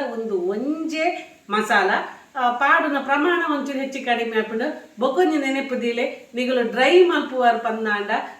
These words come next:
ಮುಂದೇನು ಜಾಸ್ತಿ ಪೊಡಿ ಮಲ್ಪೊಡ್ಜಿ, ಪೆಪ್ಪರ್ ಮಸಾಲ ಮಲ್ಪುವಾರು ಪಂದಾಂಡ, ಮುಂದೇನಂತ ಸ್ಮೂತ್ ಪೌಡರ್ ಮಲ್ಪುಲೆ. ಬೊಕ ಡ್ರೈ ಮಲ್ಪುವಾರು ಪಂದಾಂಡ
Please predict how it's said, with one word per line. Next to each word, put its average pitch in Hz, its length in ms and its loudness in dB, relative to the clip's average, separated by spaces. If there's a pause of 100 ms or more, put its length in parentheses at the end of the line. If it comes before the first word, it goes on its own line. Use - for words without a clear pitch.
(100)
ಮುಂದೇನು 254 400 -2
ಜಾಸ್ತಿ 254 580 2
ಪೊಡಿ 262 260 0
ಮಲ್ಪೊಡ್ಜಿ, 220 640 -4 (260)
ಪೆಪ್ಪರ್ 233 500 0
ಮಸಾಲ 311 380 6 (100)
ಮಲ್ಪುವಾರು 247 440 -2
ಪಂದಾಂಡ, 214 480 -4 (340)
ಮುಂದೇನಂತ 240 400 -2
ಸ್ಮೂತ್ 311 960 -4
ಪೌಡರ್ 220 400 0
ಮಲ್ಪುಲೆ. 196 640 -4 (200)
ಬೊಕ 214 140 -6
ಡ್ರೈ 247 320 0
ಮಲ್ಪುವಾರು 262 500 -4
ಪಂದಾಂಡ 226 440 -2